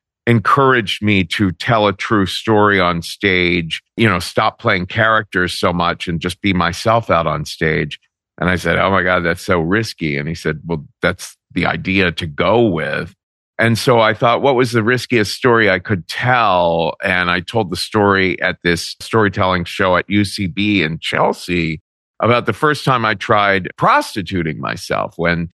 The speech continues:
the state was not sure whether we were gonna get our T V series or not. There was a six-month period where they were keeping us starving, not sure what was going on. And I told this story at U C B, and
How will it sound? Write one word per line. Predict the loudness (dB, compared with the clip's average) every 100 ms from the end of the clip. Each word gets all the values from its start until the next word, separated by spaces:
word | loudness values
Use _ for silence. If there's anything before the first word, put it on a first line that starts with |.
| _ _
the | 0 0
state | -2 -4 0 2 0 0
was | 2 4 4 2 -2 -8
not | -2 0 0 -4
sure | 0 2
whether | 4 2 2
we | 2
were | 2 0
gonna | 0 0
get | -2 0
our | -2
T | -2 -4 -2
V | -2
series | -4 -2 2 2 2 0
or | 0 0
not. | 0 0 0 -2
There | -6
was | -4
a | -6
six-month | -4 -4 -4 -6 -2 0 -2 -8
period | -2 2 4 2
where | 0 0
they | 0
were | 0 -2
keeping | 0 -2 0 -2
us | -2
starving, | -6 -2 0 2 2 0 0 -2 -8 _ _ _ -2
not | -2 -2
sure | 0 0 0 -4
what | -2 -2 0
was | -2
going | 0 0 2
on. | 2 2 0 -2 -6 -14 _ _ _ _ -2
And | 0
I | 0
told | -2 0 4 4 4
this | 2 2
story | -2 -2 2 4 4
at | 2
U | 2
C | 2 0
B, | 0 0 2 2
and | 0 -4